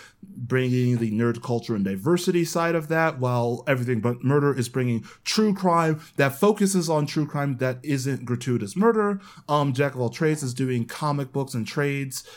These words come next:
and, um, Rumor Flies is pretty much your Mythbusters-like show where they come up with a lot of rumors or misconceptions or myths, and then they talk about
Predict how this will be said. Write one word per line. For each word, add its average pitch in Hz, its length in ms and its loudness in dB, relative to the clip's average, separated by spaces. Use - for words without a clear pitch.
and, 127 640 0
um, 117 720 0
Rumor 139 240 0
Flies 123 420 -4
is 131 200 0
pretty 131 260 -2
much 117 320 -2
your 117 520 0
Mythbusters-like 120 960 -2
show 110 240 -2
where 107 160 -4
they 110 180 -6
come 139 200 0
up 127 100 -4
with 123 100 -2
a 120 40 -2
lot 117 220 0
of 101 160 -4
rumors 131 400 0
or 117 160 0
misconceptions 123 840 -2
or 113 140 -6
myths, 123 440 -4
and 123 280 2
then 120 200 2
they 113 180 0
talk 120 300 -4
about 117 480 -2